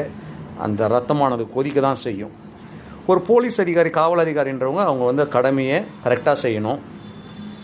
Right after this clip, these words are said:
அவர்களிடத்துல அதிகாரம் எந்த அளவுக்கு இருக்கோ அந்த அளவுக்கு அடக்கமும் இருக்க வேண்டியது ரொம்ப அவசியம். அதை துஷ்பிரயோகம் செய்யறது கொஞ்சமும் யாருக்கும், எதுக்கு யாருக்கும் நல்லதில்லை. நான் இந்த நேரத்துல நான் இதை சொல்லியே ஆகணும். நானும், நான் வந்து ஒரு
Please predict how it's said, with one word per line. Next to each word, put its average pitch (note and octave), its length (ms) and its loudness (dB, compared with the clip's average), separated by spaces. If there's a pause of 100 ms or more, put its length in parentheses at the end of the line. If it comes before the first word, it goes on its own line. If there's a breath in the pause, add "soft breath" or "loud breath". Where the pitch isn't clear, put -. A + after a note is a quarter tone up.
(180)
அவர்களிடத்துல C#3+ 880 4
அதிகாரம் D#3+ 640 2
எந்த C3+ 260 -2
அளவுக்கு E3+ 320 0
இருக்கோ D3+ 240 4 (280)
அந்த A2 260 -2
அளவுக்கு C3+ 320 2 (100)
அடக்கமும் C#3+ 640 0
இருக்க B2+ 200 0
வேண்டியது B2+ 300 4
ரொம்ப A2 260 2
அவசியம். A2+ 460 -2 (100)
அதை G#2+ 200 0
துஷ்பிரயோகம் D3 720 4
செய்யறது B2+ 640 0 (580 loud breath)
கொஞ்சமும் C3 460 2
யாருக்கும், D3 680 2
எதுக்கு B2+ 220 -2
யாருக்கும் C#3+ 380 2
நல்லதில்லை. A#2+ 440 2 (1120 loud breath)
நான் B2 200 2
இந்த B2 120 0
நேரத்துல D3+ 280 0
நான் C3 240 0
இதை A2+ 80 -4
சொல்லியே C3 320 -2
ஆகணும். A#2+ 380 0 (380)
நானும், C#3+ 680 2
நான் C#3+ 300 0
வந்து D#3 280 -4
ஒரு C#3+ 340 0